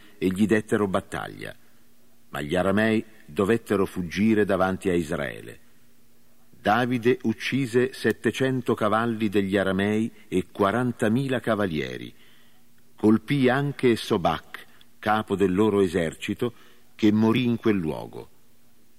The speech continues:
Quando tutti i re tributari di Hadad Ezer videro che erano rimasti sconfitti davanti a Israele, fecero pace con Israele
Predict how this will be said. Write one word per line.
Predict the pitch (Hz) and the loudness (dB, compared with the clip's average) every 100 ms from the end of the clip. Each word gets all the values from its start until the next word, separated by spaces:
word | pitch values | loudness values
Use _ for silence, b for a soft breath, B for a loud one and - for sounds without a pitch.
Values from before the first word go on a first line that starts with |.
| - - - - - - - | -20 -20 -20 -20 -20 -20 -6
Quando | 101 110 113 120 | 0 2 4 2
tutti | 147 151 - | 2 -2 0
i | 113 107 | 2 4
re | 107 120 | 4 2
tributari | 117 104 87 92 101 104 101 | 0 -2 -2 -2 -2 0 -2
di | 76 80 | -2 -2
Hadad | 85 90 82 76 | 0 0 -2 -2
Ezer | 82 76 76 69 67 b b b - - | -2 -2 -4 -8 -10 b b b -18 -2
videro | 120 123 120 117 | 0 2 2 2
che | 120 | 2
erano | 110 107 107 | 0 2 0
rimasti | 107 107 123 - 107 | 0 0 -2 -4 -8
sconfitti | - 107 98 - 117 - | -2 0 0 -2 -2 -2
davanti | 95 90 101 98 95 | -2 0 0 0 0
a | |
Israele, | 85 73 82 90 101 101 b b b b b - | 0 0 -2 0 0 -2 b b b b b -2
fecero | 131 127 123 117 | 0 2 2 2
pace | 123 123 123 117 | 0 -2 0 -2
con | 110 101 | 0 0
Israele | 87 90 73 62 67 | 0 -2 -4 -6 -10